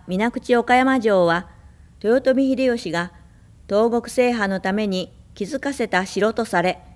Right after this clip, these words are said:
現在も石垣等が残る城跡は国史跡に指定されています。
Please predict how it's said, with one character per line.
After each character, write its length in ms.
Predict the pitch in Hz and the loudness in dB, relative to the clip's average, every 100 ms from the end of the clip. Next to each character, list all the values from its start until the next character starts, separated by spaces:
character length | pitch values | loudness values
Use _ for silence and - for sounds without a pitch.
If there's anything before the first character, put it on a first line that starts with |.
| - - - | -20 -16 -2
現 240 | 226 233 | 0 2
在 220 | 214 185 | 2 0
も 260 | 170 165 180 - - - - - | 0 -4 -6 -16 -20 -20 -20 -10
石 240 | 202 - | -8 -2
垣 240 | 226 233 - | 0 0 0
等 220 | 240 233 | 2 4
が 140 | 196 | 2
残 260 | 185 180 220 | 0 -2 0
る 140 | 196 | 0
城 280 | 196 180 190 | 0 0 2
跡 220 | 190 185 | 2 2
は 240 | 185 185 - - - - - - - | 0 0 -4 -20 -20 -20 -20 -20 -12
国 240 | - 214 285 | -2 0 0
史 140 | 302 | -2
跡 280 | 269 277 214 | -2 -2 0
に 120 | 202 | -4
指 160 | 196 - | -4 0
定 240 | 214 214 | 0 2
さ 120 | 214 | 0
れ 120 | 196 | -2
て 140 | 196 185 | 0 0
い 60 | |
ま 160 | 170 160 | 0 -2
す。 160 | 175 | -6